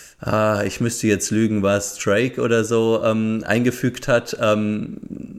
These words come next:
also genau diese, vor genau diesen Problemen steht ja die Musikindustrie im Moment. Also ich glaube, da sollte man jetzt weniger von Hoffnung, sondern eher von Alarmstimmung reden. Ähm, und generell, um ehrlich zu sein,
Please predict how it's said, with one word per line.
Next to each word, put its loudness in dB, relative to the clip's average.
also 4
genau 4
diese, 2
vor 0
genau 4
diesen 0
Problemen 2
steht -2
ja 2
die 0
Musikindustrie 0
im 0
Moment. 0
Also 0
ich 0
glaube, 0
da 2
sollte 2
man 2
jetzt 2
weniger 2
von 0
Hoffnung, 0
sondern 0
eher 2
von -2
Alarmstimmung 0
reden. 2
Ähm, 2
und 2
generell, 2
um -2
ehrlich 2
zu 0
sein, 0